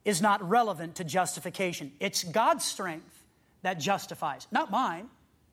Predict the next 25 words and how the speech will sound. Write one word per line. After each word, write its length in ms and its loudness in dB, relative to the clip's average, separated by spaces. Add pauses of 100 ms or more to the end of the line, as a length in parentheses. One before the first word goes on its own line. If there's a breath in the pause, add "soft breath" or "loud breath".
(1400 soft breath)
Let 80 4
me 80 6
ask 220 -2
you 80 -4
this. 540 0 (1200)
Have 120 0
you 40 4
ever 140 4
had 200 0
doubts 760 0 (100)
or 380 2
wondered 580 4
about 380 2
your 140 0
faith? 320 0
Have 140 -2
you 60 2
ever 140 0
felt 460 2
a 40 -6
little 200 -2
bit 140 -8
shaky 500 -6
at 160 -8
times? 600 -10